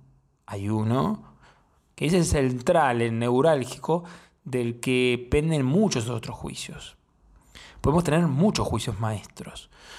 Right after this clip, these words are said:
Nuestros juicios maestros decimos que los tenemos en transparencia, como en automático, no nos damos cuenta. Mira, te acerco mi caso personal. Durante mucho tiempo en el trabajo, con amigos, con la pareja, incluso con personas que había conocido recientemente,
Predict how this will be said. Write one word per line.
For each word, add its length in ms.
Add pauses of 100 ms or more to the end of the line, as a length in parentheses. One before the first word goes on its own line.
(500)
Nuestros 280
juicios 380
maestros 520
decimos 760
que 160
los 140
tenemos 360
en 200
transparencia, 1080 (140)
como 220
en 80
automático, 800
no 100
nos 120
damos 240
cuenta. 680 (500)
Mira, 220
te 80
acerco 280
mi 120
caso 240
personal. 500 (220)
Durante 340
mucho 280
tiempo 420
en 60
el 100
trabajo, 580
con 140
amigos, 540
con 160
la 100
pareja, 560 (340)
incluso 480
con 180
personas 480
que 100
había 140
conocido 460
recientemente, 1000